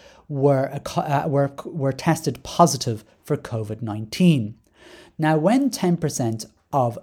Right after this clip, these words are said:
a school are tested for covid, are, are testing positive for covid nineteen, it means you can guarantee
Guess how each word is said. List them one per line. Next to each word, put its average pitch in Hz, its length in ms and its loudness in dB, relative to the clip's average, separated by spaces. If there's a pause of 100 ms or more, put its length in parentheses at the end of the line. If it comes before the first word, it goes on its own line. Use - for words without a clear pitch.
(140)
a 120 400 -6
school 117 720 -2 (340)
are 139 80 0
tested 127 440 -6
for - 160 -8
covid, 123 440 -4
are, 117 160 -4
are 131 140 -8
testing 123 380 -4
positive 110 380 -6
for 131 120 -12
covid 113 280 -8
nineteen, 117 580 -2 (340)
it 170 180 -2
means 190 460 2
you 185 160 0
can 180 220 0
guarantee 180 720 2